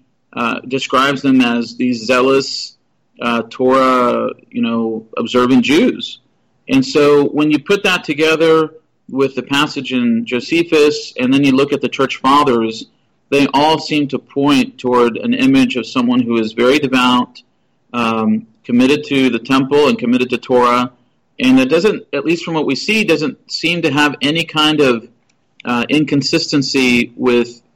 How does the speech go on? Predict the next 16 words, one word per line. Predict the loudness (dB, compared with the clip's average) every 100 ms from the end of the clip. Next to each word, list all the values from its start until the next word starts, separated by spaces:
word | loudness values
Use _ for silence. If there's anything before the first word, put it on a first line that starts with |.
| _
marrying | 2 4 4 4 4 2 2
his | -2 -6
belief | -4 -2 -2 -2
in | -2
Jesus | 0 -2 -2 -4 -8 -6
as | -4 -2
this | -4 -4 -2
messianic | 0 2 0 0
figure, | -2 0 0 0 -4 _ _ _ _ -4
and | 2
then | 4
also, | 4 2 0 0 2 2 -2
uh, | -6 -6 -6 -6
coupling | -6 -4 -2 0
that | 2 0 0
with, | -2 -4 -10